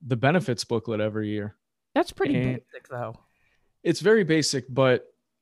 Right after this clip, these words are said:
Speaker 1: and believe me, I understand this, so I'm not, um, picking on anybody, but most people are not taking the time to read a forty-page document
Speaker 2: Hmm.
Speaker 1: or even a two or three page document because it, the stuff is confusing. It can be overwhelming.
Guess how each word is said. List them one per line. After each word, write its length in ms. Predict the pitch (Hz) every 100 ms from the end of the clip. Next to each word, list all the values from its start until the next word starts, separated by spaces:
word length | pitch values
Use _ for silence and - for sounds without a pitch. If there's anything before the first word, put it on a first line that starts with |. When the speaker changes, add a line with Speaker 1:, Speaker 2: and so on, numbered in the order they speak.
| _ _ _ _ 160
Speaker 1:
and 180 | 160
believe 240 | 143 160 160
me, 140 | 135
I 160 | 127 147
understand 560 | 135 - 147 143 127
this, 120 | 117 -
so 120 | 123
I'm 120 | 117
not, 240 | 123 120 - _ _
um, 320 | 131 127 113 104
picking 300 | - 190 147
on 100 | 127
anybody, 400 | 120 117 120 117
but 320 | 113 120 113 _ _
most 560 | 127 127 139 175 - -
people 300 | - 175 147
are 140 | 131
not 340 | 127 127 135 - _
taking 360 | - 143 139
the 80 | 123
time 360 | - 139 139 120
to 160 | - 123
read 640 | 110 139 135 120 120 107
a 140 | 113 113
forty-page 920 | - 139 135 127 - 131 110 101 - _ _ -
document 560 | 127 135 - 104 98 - _ _ _ 139
Speaker 2:
Hmm. 140 | 131 117 _
Speaker 1:
or 100 | -
even 160 | 175 196
a 40 | 156
two 120 | 190
or 120 | 170
three 180 | - 220
page 240 | 139 113
document 540 | 113 110 107 113 110 117
because 240 | 123 123
it, 120 | 123 -
the 40 |
stuff 300 | - 156 151
is 100 | 131
confusing. 680 | - 113 - 147 151 147 143
It 100 | 117
can 100 | 117
be 120 | 113
overwhelming. 720 | 120 117 113 123 135 135 131